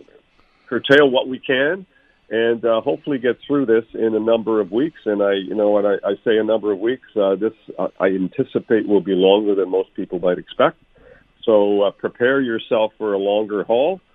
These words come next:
Uh, but, uh, you know, know that what you're doing in terms of self-isolation is making a difference. And I, I, I really do wanna congratulate the majority of the citizens of Hamilton that are doing the right thing. Uh, you know, you can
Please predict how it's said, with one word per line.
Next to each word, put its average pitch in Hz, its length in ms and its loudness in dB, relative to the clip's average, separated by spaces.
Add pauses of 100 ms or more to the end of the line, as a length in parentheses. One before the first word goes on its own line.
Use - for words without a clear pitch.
(400)
Uh, 107 320 0
but, 110 300 0
uh, 110 200 2
you 107 160 -6
know, 117 180 2
know 127 420 0
that 113 220 -4
what 113 220 -8
you're 107 100 -10
doing 120 360 -10
in 107 80 -12
terms 113 320 -12
of 98 160 -12
self-isolation 107 1040 -2
is 92 120 -8
making 95 320 -2
a 87 60 -6
difference. 95 380 -4
And 92 100 -4
I, 101 180 2
I, 92 220 -4
I 95 60 -2
really 117 320 -4
do 117 160 -2
wanna 98 160 0
congratulate 95 680 -2
the 87 80 -10
majority 101 540 -2
of 87 60 -6
the 87 100 -6
citizens 85 400 -8
of 82 100 -8
Hamilton 101 440 2
that 90 140 2
are 85 100 0
doing 101 320 -2
the 82 80 -4
right 95 320 0
thing. 135 240 0 (480)
Uh, 90 340 2
you 95 140 -4
know, 98 120 -2
you 90 140 -10
can 85 200 -12